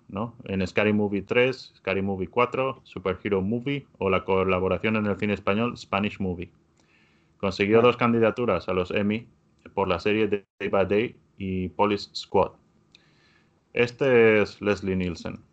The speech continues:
Speaker 1: que para el que no lo sepa, sufre de sordera, o sufría de sordera, era sordo. ¿Sabes?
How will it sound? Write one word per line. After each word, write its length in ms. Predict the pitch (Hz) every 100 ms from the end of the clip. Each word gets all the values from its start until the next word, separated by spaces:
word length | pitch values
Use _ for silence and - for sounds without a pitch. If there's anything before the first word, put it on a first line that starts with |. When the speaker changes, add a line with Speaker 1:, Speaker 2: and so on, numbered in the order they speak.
| _ _ _ _ _ _ _ _ _ _ _ _ _ -
Speaker 1:
que 160 | 98
para 220 | 95 98 98
el 80 |
que 100 | 95
no 80 | 107
lo 140 | 127 123
sepa, 720 | 131 131 139 139 131 123 107
sufre 300 | 123 - 127
de 80 | 117
sordera, 520 | - 95 95 85 - - _ _ -
o 60 |
sufría 520 | - 107 - 113 90 -
de 100 | -
sordera, 420 | 95 95 92 90
era 140 | 95 110
sordo. 400 | 113 135 87 - _ _ _ _ _ _ _ _ _ _ _ _ _ _ _
¿Sabes? 260 | 98 101